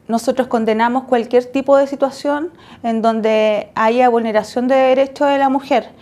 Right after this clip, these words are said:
Y, eh, estamos haciendo el seguimiento con respecto a estos, a estos problemas, a estas situaciones, con el fin de poder resguardar la integridad de la mujer,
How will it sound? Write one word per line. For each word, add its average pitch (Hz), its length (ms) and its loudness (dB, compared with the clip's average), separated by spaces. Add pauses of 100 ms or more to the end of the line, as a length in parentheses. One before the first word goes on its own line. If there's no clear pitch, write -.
(420)
Y, 240 460 -2
eh, 208 500 -2
estamos 233 340 -2
haciendo 226 300 -2
el 233 40 -4
seguimiento 240 1000 -2
con 254 140 0
respecto 247 500 -2
a 240 200 2
estos, 240 420 -6
a 226 220 -4
estos 233 240 -10
problemas, 233 480 0
a - 20 0
estas 233 200 -6
situaciones, 247 520 -4
con 214 180 -6
el 202 100 -6
fin 233 300 -4
de 220 140 -2
poder 220 320 0
resguardar 220 560 2
la 277 80 0
integridad 220 500 2
de 233 60 4
la 226 80 0
mujer, 208 460 -6